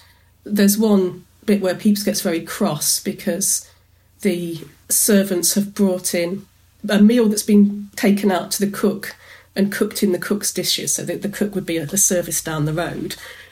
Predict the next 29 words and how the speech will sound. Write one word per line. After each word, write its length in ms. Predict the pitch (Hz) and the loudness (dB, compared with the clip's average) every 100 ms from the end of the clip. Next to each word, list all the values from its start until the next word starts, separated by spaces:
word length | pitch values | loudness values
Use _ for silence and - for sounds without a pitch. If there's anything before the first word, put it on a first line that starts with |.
| _ - | _ -2
And 160 | 185 | 2
this 260 | 202 - - 208 | 4 2 -2 4
meal 220 | 202 190 | 6 6
has 120 | 180 | 2
been 200 | 202 180 | 0 0
brought 320 | 196 185 - | 0 0 0
back 280 | 180 170 - | -4 -4 -4
in, 320 | 196 - - - - - - _ _ | -4 -4 -10 -16 -20 -20 -20 _ _
in 260 | - 214 208 | 4 8 8
the 60 | 196 | 8
same 360 | - 202 180 | 4 4 2
dishes 520 | 180 190 - 165 170 | 0 0 0 -2 -2
that 80 | 202 | -4
the 80 | 202 | -4
cook 220 | 202 202 | -4 -2
has 120 | 202 | 0
supplied. 720 | - 160 - 180 143 165 165 - _ _ | -2 -2 -2 0 -2 -8 -10 -10 _ _
And 120 | 180 | -2
this 120 | 190 | 0
is 100 | 208 | 0
a 40 | - | 0
tremendous 400 | - 196 185 - | 2 4 4 2
social 360 | 196 190 - | 2 0 -2
faux 360 | 180 175 165 156 | -2 -2 -2 -2
pas, 260 | 180 151 143 | -6 -6 -8
apparently. 600 | - 202 151 - 165 151 - - - - - | -12 -6 -4 -4 -6 -8 -12 -20 -20 -14 -2
And 120 | 185 | 0
it's 180 | 202 - | 0 2
obvious, 760 | 226 208 220 196 165 - - | 2 4 4 4 4 0 -2